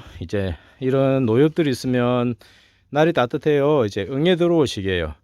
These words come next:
응애가 들어오면 밭이 한 번만에 초토화 되는 경우가 있어요. 이제 날이 따뜻해지고 가고 있기 때문에 아마 밭이 초토화 될 가능성이 큽니다. 자, 그래서 우리 쪽에서는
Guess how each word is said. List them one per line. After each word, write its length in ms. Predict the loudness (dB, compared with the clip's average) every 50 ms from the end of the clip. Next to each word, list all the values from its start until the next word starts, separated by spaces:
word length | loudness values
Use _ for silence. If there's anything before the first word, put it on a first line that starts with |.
| _ -10
응애가 380 | -6 -2 0 2 2 4 2 2
들어오면 800 | 2 0 -2 -2 -2 -2 0 0 0 0 0 0 -2 -2 -6 -10 _ _ _ _ _ _ _ _ _ _ _ _ _ 0
밭이 180 | 0 0 2 0 -2
한 180 | -4 -2 0
번만에 380 | 2 2 2 2 0 0 0 -2
초토화 420 | -2 -4 -4 -4 -2 -2 0 0 0
되는 220 | 0 -2 -4 -6
경우가 240 | -6 -6 -6 -8 -8
있어요. 220 | -10 -12 -16 -18 -18 -20 -20 -20 -14
이제 200 | -10 -8 -8 -6
날이 260 | -2 -2 -2 -2 -2
따뜻해지고 800 | -2 -4 -4 -4 -6 -8 -6 -4 -2 -2 -2 0 0 -2 -2 -4
가고 300 | -4 -2 -2 -2 -2 -4
있기 160 | -6 -8 -10
때문에 500 | -8 -6 -6 -6 -4 -4 -4 -4 -6 -6 -10 _ _ _ _ _ _ _ _
아마 200 | -10 -8 -6 -6
밭이 520 | -4 -2 -4 -4 -4 -4 -6 -6 -6 -6 -6
초토화 380 | -6 -10 -8 -4 -4 -4 -2 -4
될 100 | -6 -8
가능성이 380 | -8 -10 -10 -10 -10 -12 -12
큽니다. 360 | -10 -10 -10 -10 -10 -12 -18 _ _ _ _ -20 -20 -20 -20 -20 _ _ _ _
자, 340 | -8 -6 -6 -6 -6 -8 -8 -4
그래서 260 | -2 -2 0 0 0
우리 160 | 0 -2 -2
쪽에서는 500 | -4 -2 -2 -2 0 0 0 0 0 0